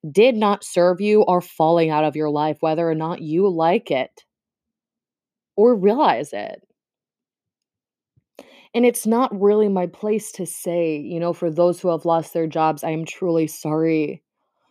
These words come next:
But all of this has a divine purpose.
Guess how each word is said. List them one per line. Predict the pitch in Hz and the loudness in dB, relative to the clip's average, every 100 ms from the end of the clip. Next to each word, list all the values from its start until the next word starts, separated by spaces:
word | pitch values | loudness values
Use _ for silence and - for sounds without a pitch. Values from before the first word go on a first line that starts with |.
| _ _ _ _ _ - | _ _ _ _ _ -12
But | 170 226 220 - - - - _ _ _ | 0 4 4 2 -2 -20 -20 _ _ _
all | 190 214 | 2 4
of | 240 175 | 4 4
this | 208 208 | 2 0
has | 175 165 | -8 -8
a | |
divine | 170 170 165 180 175 | -10 -12 -10 -10 -10
purpose. | 175 - 196 196 202 - 185 - - | -12 -10 -10 -8 -8 -10 -14 -20 -20